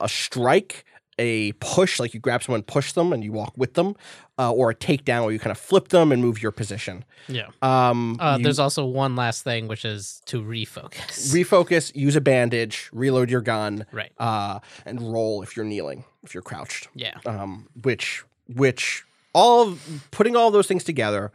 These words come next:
Speaker 1: uh, when you, when you do any of them, they appear at the top of the screen on a timeline that runs from left to right. Also up there are the actions of any enemy who you are aware of.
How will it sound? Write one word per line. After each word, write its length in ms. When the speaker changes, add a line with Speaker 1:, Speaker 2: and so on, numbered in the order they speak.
Speaker 1:
uh, 300
when 160
you, 100
when 160
you 80
do 140
any 240
of 140
them, 220
they 140
appear 260
at 60
the 80
top 280
of 100
the 60
screen 480
on 120
a 60
timeline 840
that 120
runs 220
from 180
left 220
to 80
right. 260
Also 380
up 180
there 280
are 280
the 240
actions 500
of 100
any 520
enemy 580
who 260
you 260
are 160
aware 360
of. 240